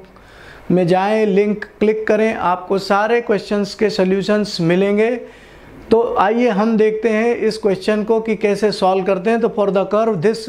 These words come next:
is a given curve, मान, हमें मालूम नहीं है कि ये curve किस प्रकार का है, लेकिन हमने मान लिया कि ये curve इस तरह का कोई एक curve है और इस के ऊपर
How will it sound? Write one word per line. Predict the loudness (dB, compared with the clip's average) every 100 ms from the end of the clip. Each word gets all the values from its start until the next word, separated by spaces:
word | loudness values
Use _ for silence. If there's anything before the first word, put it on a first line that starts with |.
| -2
is | 0 0
a | 0
given | 0 0 0
curve, | 0 0 0
मान, | 0 0 2 0 -2 -2
हमें | 0 2
मालूम | 2 0 0 2
नहीं | 2 2 2
है | 2 0
कि | 0
ये | 0 2
curve | 2 2 -2
किस | -4 -4 -6 -6
प्रकार | -4 0 0 0
का | -2 -2
है, | -2 -6 -10 -20 -20 -20 -6 0
लेकिन | 2 2 0
हमने | 2 2
मान | 2 0 0
लिया | 0 0
कि | -2 0
ये | 0
curve | 0 -2 -2 -2 -2
इस | -2 -2
तरह | 0 2
का | 2 0
कोई | 0 -2 0
एक | -2 -2 -2
curve | 0 2
है | 0 -2 -6 -18 -20 -20 -20 -20 0
और | 2 2 0 -4 -10 -20 -20 -20 -20 -20 -20 -20 -2
इस | 0 0 -10 -16 -18 -18 -14 -2
के | 2 2
ऊपर | 2 0 0 0